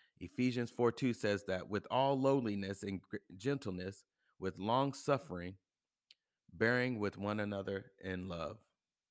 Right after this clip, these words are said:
Again, Ephesians four two says, "With all lowliness and gentleness,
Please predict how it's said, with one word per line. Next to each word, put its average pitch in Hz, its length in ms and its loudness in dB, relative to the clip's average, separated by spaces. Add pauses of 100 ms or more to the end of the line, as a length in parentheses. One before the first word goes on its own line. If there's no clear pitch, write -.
(1900)
Again, 95 520 -2
Ephesians 110 520 -4
four 117 180 0
two 117 240 -4
says, 95 260 -4
"With 90 220 -8
all 127 320 0
lowliness 98 600 -2
and 98 180 -6
gentleness, 95 580 -2